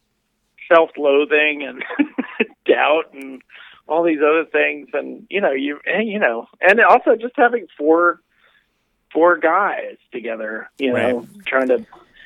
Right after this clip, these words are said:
Speaker 1: communicate. It's a, it's a, it's a, it's a lovely, it's an awesome process. When, and if you can, if you're up for it, and everybody starts, you know, takes it seriously and does it, and it's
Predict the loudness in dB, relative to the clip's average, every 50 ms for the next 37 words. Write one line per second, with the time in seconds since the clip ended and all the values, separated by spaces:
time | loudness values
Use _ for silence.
0 | _ _ _ -2 2 4 4 4 4 2 0 -2 -6 -6 -6 -6 -8 -8 -2 0
1 | 0 0 2 0 -2 -2 -2 -4 -4 -4 -6 -8 -8 _ -4 -4 -2 0 0 -2
2 | -2 -4 _ _ _ -2 -2 -2 4 4 4 4 4 4 6 6 4 4 0 -4
3 | -6 -6 -6 -8 -12 -10 -8 -10 -10 -8 -4 0 2 2 2 2 -2 -6 -8 -4
4 | -2 -2 0 0 -2 -2 -4 -4 -4 -6 -8 _ _ _ _ _ _ _ _ _
5 | _ _ _ _ _ _ _ _ _ _ _ _ _ _ _ _ _ -10 -4 -4
6 | -4 -4 -4 -6 -4 -4 -2 -2 -2 -4 -4 -4 -4 -4 -6 -8 -8 -4 -4 -4
7 | -4 -6 -10 _ -2 -2 -2 0 2 2 4 4 4 2 -2 -2 -2 -2 -2 -2
8 | -2 0 2 4 4 4 2 0 -4 -10 -18 -20 -20 _ _ _ _ _ _ _
9 | _ _ _ _ -6 -4 -2 0 0 2 2 2 2 2 0 0 0 0 0 0
10 | 0 -4 _ _ _ _ -6 -4 -2 -2 -4 -4 -4 -4 -4 -4 -4 -8 -14 -14
11 | -6 -2 0 2 2 2 0 -2 0 0 0 0 0 0 0 0 0 -2 0 2
12 | 4 4 4 6 4 4 4 4 0 -2 -2 -2 -2 -2 -6 _ -4 -4 -4 -6